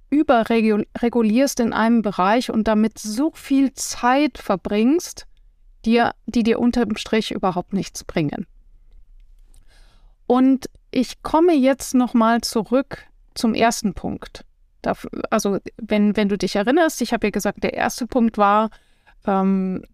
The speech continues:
Faktor Zeit ist erstmal in die Pushen kommen. Der zweite Punkt ist die Entscheidung, wo inseriere ich überhaupt, was kostet mich wie viel Zeit. Und der dritte Punkt ist dieser Faktor, eben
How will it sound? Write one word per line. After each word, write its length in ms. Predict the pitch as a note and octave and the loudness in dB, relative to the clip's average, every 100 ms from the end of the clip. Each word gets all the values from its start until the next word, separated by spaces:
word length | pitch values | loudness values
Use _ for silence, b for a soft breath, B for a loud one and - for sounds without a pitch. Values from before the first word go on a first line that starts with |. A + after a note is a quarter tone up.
| - - | -20 -20
Faktor 480 | - A3+ - A3 G3+ | -6 -4 -2 -2 -2
Zeit 380 | - G#3+ A#3+ - | 0 2 2 -2
ist 140 | - | -6
erstmal 280 | G#3 - F#3+ | -4 -2 0
in 60 | |
die 60 | F3+ | -2
Pushen 400 | - - - C#4+ | -2 -4 -2 -2
kommen. 480 | - A#3 A#3+ A#3+ B3+ _ _ - _ - _ | 2 2 4 2 0 _ _ -20 _ -20 _
Der 160 | G3+ G#3 | -2 0
zweite 460 | - G#3+ G#3 A#3 A3 | 0 2 2 2 -2
Punkt 760 | - A3+ A#3 A3+ - - - - - - - - - _ _ - - - - - - | -2 0 2 2 -2 -16 -16 -20 -20 -20 -20 -20 -20 _ _ -20 -20 -20 -20 -20 -4
ist 220 | A#3 - | -4 0
die 80 | G#3+ | -2
Entscheidung, 720 | A3+ - G#3 G3+ A3 A3 G3 | 0 0 0 2 2 0 0
wo 180 | A#3+ A#3+ | 0 0
inseriere 560 | A#3 G#3+ G#3+ A#3+ D#4+ | 0 0 0 2 2
ich 120 | E4+ C4+ | 2 0
überhaupt, 560 | B3 A#3 A#3 B3 - | 2 2 2 2 0
was 200 | F#3+ G#3 | 0 0
kostet 360 | - A3+ - G#3 | -2 -2 0 0
mich 180 | G#3 - | 0 0
wie 120 | G3 | -2
viel 180 | - E3+ | -2 -4
Zeit. 580 | - G#3+ A#3 D4+ - - _ _ _ _ | -2 2 4 2 -2 -14 _ _ _ _
Und 160 | - A#3+ | 0 2
der 100 | A#3+ | 2
dritte 340 | F#3 B3+ C#4 | 2 0 -2
Punkt 520 | C4+ - C4+ C4+ - - | -4 0 2 2 0 -6
ist 240 | - A#3 - | -4 -4 0
dieser 260 | A3+ G#3+ | 2 2
Faktor, 920 | G#3+ - C4+ C4+ - B3+ A#3 A3+ A#3 A3+ _ _ _ _ _ _ _ _ _ | 0 -4 -4 -4 -2 0 2 2 0 -2 _ _ _ _ _ _ _ _ _
eben 560 | A3+ A3 A3 A3 G#3+ | 0 2 2 2 0